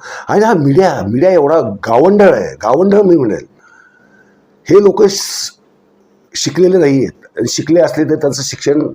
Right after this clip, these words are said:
चुलीत गेल्यासारखं आहे. कारण एक परावर्ती भिंग घेतलं किंवा आरसा घेतला तर तुम्ही कोणाच्याही कपाळावर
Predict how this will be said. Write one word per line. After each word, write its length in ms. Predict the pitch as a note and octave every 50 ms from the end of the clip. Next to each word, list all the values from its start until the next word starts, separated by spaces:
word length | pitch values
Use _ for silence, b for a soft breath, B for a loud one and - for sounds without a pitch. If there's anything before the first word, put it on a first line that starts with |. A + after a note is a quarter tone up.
| - _
चुलीत 240 | - - C#3+ E3+ F#3
गेल्यासारखं 520 | E3+ D3+ C#3+ C3+ A#2+ F#2+ G2 F#2 - -
आहे. 160 | D2+ - - _ _ B B B B B B B B B B B B B B B B -
कारण 840 | E3+ F3+ G3+ G#3 G3 E3+ D3 C3+ C3 C3 C3+ C#3+ D3+ D#3+ D#3 D3+ - - _ _ _ _ _ _ _ _ _ _ _ _ _ _ _
एक 280 | - E3 G3+ G#3 G#3 - -
परावर्ती 540 | E3 F3+ F#3+ G3+ G3+ G3 F#3+ E3+ - F#3+ F#3+
भिंग 200 | D#3+ D3+ D3 D3+
घेतलं 680 | D#3+ E3 D3 C#3 C3+ C3 A#2+ A2+ A2 A2 A2 A2+ B2+
किंवा 260 | B2+ - C#3 B2 G#2+
आरसा 220 | A#2 A2+ - - C3+
घेतला 580 | C3 A2 G#2 - E2+ D#2 D#2+ E2+ F2 F#2+ G#2+ A2+
तर 140 | A2+ - -
तुम्ही 280 | - A#2+ C3 D3 D#3 -
कोणाच्याही 440 | - - A#2+ B2 C3 C#3+ C#3 E3 F3+
कपाळावर 380 | - E3+ D3+ D#3+ E3+ E3+ E3